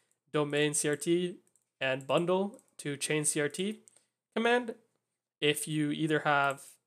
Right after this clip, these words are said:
are on posix or have cat installed on Windows. I have cat installed.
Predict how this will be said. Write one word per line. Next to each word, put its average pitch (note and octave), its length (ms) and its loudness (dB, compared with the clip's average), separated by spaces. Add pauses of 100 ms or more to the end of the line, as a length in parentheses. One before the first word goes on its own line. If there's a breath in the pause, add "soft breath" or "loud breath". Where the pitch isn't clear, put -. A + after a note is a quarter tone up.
(140)
are C#3+ 160 4
on C3+ 200 -2
posix F3+ 640 -2
or C3 220 -4 (160)
have C#3 280 -2
cat - 260 -4
installed C#3 440 -2
on C3 160 -8
Windows. G3 400 -2 (160)
I D3 80 2
have C3 140 -2
cat C3 160 -8
installed. F#3+ 340 -2